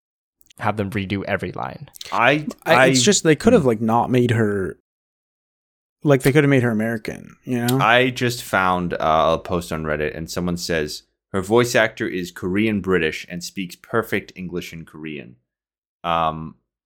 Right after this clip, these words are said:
Speaker 2: and their voice
Speaker 3: Wait,
Speaker 2: actor is
Speaker 3: she's
Speaker 2: one of their first choices, so I, I
Speaker 3: Wait, but
Speaker 2: guess they
Speaker 3: she's
Speaker 2: just didn't
Speaker 3: British.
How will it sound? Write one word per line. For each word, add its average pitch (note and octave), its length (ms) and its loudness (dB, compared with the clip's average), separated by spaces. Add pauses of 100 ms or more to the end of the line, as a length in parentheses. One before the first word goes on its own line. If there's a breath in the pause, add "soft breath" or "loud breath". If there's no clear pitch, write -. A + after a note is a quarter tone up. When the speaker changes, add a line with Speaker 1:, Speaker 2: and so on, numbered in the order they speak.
(140)
Speaker 2:
and G2 180 -2
their F#2 260 0
voice G2 240 0
Speaker 3:
Wait, A#2+ 80 4
Speaker 2:
actor G#2 200 0
is F#2 40 0
Speaker 3:
she's B2+ 100 0
Speaker 2:
one F#2+ 120 0
of F#2 60 -2
their F2 100 2
first F#2 400 -4
choices, F2 680 -6
so D2 500 -6
I, D#2+ 360 -8 (640)
I F2+ 60 -2
Speaker 3:
Wait, F#2 80 0
but F3+ 80 8
Speaker 2:
guess F2+ 60 4
they F2 40 4 (160)
Speaker 3:
she's - 80 2
Speaker 2:
just F2 140 -6
didn't C#3 100 4
Speaker 3:
British. - 680 2